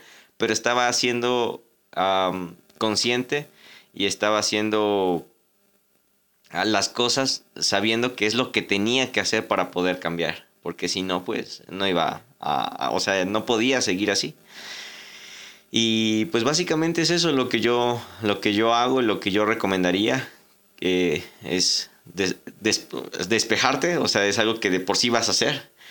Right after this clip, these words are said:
te vas a salir del lugar, pero, o enciérrate en el baño, también eso hago. <laughs> Sí, por ejemplo, hay visitas en casa y ya no aguanto, me encierro en el baño, hago de cuenta que me voy a tardar, pero en realidad lo único que estoy haciendo es respirando f-, profundo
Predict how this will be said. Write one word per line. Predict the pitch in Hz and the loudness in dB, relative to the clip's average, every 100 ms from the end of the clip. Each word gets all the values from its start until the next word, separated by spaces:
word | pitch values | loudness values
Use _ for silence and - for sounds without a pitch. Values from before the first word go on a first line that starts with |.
| - - _ - - - | -20 -20 _ -20 -18 -2
te | 95 | 2
vas | 101 127 | 2 2
a | |
salir | 113 104 107 | 2 2 4
del | 107 98 | 4 2
lugar, | 92 107 127 127 - _ | 4 2 2 -4 -10 _
pero, | 95 92 90 90 87 78 - - - | 0 2 2 2 2 0 -2 -10 -2
o | 104 | 0
enciérrate | 101 135 131 131 131 | 2 2 2 2 0
en | 98 | 0
el | 92 | 2
baño, | 107 113 90 | 2 2 0
también | 92 95 95 | 0 0 0
eso | - | 0
hago. | 90 95 - | 0 0 0
<laughs> | 170 - 123 123 175 - - - 233 226 202 - | 0 0 0 2 0 0 -2 -2 -2 0 0 0
Sí, | - 131 | 2 2
por | 127 120 | 2 2
ejemplo, | 123 135 | 2 2
hay | |
visitas | 127 127 123 127 120 | 2 2 2 2 2
en | 104 | 2
casa | 110 110 117 | 2 4 4
y | 110 | 4
ya | 113 | 4
no | 107 | 4
aguanto, | 107 110 120 | 2 2 2
me | 110 | 2
encierro | 92 113 113 | 4 4 4
en | 104 | 2
el | |
baño, | 98 107 123 120 | 4 4 4 2
hago | 110 107 | 4 2
de | 95 | 2
cuenta | 107 101 107 | 0 0 -2
que | - 92 90 | 0 2 4
me | 87 90 | 2 2
voy | 98 | 2
a | 104 | 2
tardar, | - 90 101 117 | 2 2 2 2
pero | 107 98 | 2 2
en | |
realidad | 95 95 104 | 2 2 2
lo | 107 | 2
único | 110 104 90 | 2 0 -2
que | |
estoy | 95 98 | 0 2
haciendo | 95 98 95 | 2 2 2
es | 95 95 95 - _ | 2 2 -2 -10 _
respirando | 101 90 - 101 107 110 | -2 -2 0 2 2 0
f-, | - - - | -2 -12 -2
profundo | 98 98 139 156 170 | -2 2 0 0 -2